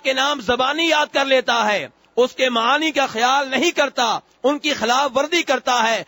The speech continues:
یہ ننانوے کیا، لاکھ بھی نام یاد کر لے، کوئی فائدہ نہیں ہوگا۔ آپ میرے بھائیوں جانتے نہیں ہیں کہ اہل مکہ بیت اللہ کے متولی تھے کہ نہیں تھے؟ بیت اللہ کی چابیاں کن کے پاس تھیں؟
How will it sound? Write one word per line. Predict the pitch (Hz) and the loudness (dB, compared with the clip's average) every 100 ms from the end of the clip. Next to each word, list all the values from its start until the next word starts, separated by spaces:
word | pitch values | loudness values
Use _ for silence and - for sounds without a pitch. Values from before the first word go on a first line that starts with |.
| - - | -12 -10
یہ | 180 294 | -2 -2
ننانوے | 277 269 320 330 320 | 0 0 0 0 -2
کیا، | 285 262 254 208 - | 0 0 0 -2 -8
لاکھ | 180 226 302 339 339 | -6 -2 0 -2 -2
بھی | 311 | -2
نام | 277 262 262 | 0 0 0
یاد | 247 240 | -2 0
کر | 240 233 | 0 0
لے، | 226 | 0
کوئی | 214 285 | -2 -2
فائدہ | 214 202 190 | 0 0 -2
نہیں | 180 160 | -4 -6
ہوگا۔ | 151 139 92 - _ _ _ _ _ _ _ _ _ _ | -10 -12 -16 -20 _ _ _ _ _ _ _ _ _ _
آپ | 151 214 226 | -2 -2 -2
میرے | 233 240 | -2 0
بھائیوں | 233 254 | 0 -2
جانتے | 240 233 247 277 | 0 0 0 -2
نہیں | 285 320 339 | 0 0 2
ہیں | 330 285 _ _ | 0 -2 _ _
کہ | - 185 | -8 -4
اہل | 240 277 277 | -2 0 0
مکہ | 254 247 370 262 190 131 _ _ | 0 -2 -2 -2 -2 -8 _ _
بیت | 131 208 262 285 | -4 -2 -2 -4
اللہ | 285 277 277 | 0 0 0
کے | |
متولی | 262 247 247 262 285 | -2 0 -2 -2 -4
تھے | - 262 320 | 0 0 0
کہ | 359 | 0
نہیں | 339 320 | -2 0
تھے؟ | 254 185 - _ _ _ _ _ _ _ _ _ _ | -2 -4 -8 _ _ _ _ _ _ _ _ _ _
بیت | - 160 202 240 | -10 -4 -4 -4
اللہ | 247 262 - | -2 -2 -2
کی | 247 | -6
چابیاں | 254 233 233 269 | -4 -4 -2 -6
کن | 254 269 | -4 -6
کے | 311 | -4
پاس | 302 285 - | -2 -2 -4
تھیں؟ | 247 190 | -8 -12